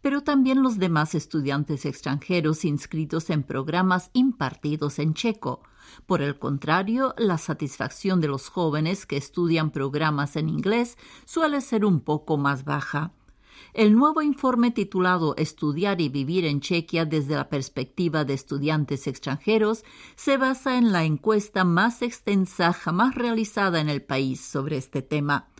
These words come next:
Su objetivo ha sido identificar qué es lo que más preocupa a los estudiantes internacionales y ayudar a las universidades y a los legisladores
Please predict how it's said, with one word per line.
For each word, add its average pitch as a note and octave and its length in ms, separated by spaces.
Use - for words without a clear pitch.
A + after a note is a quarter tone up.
Su - 200
objetivo F#3+ 580
ha F3 100
sido F#3+ 460
identificar D#3+ 1040
qué C4 220
es C#4+ 160
lo A3 160
que D#3 120
más G3 300
preocupa G3 680
a F#3 40
los E3 180
estudiantes D#3 840
internacionales D#3 1160
y B3 140
ayudar A#3+ 520
a G#3 60
las F3 220
universidades D#3+ 1040
y D3+ 60
a D3 60
los C3+ 160
legisladores E3+ 1000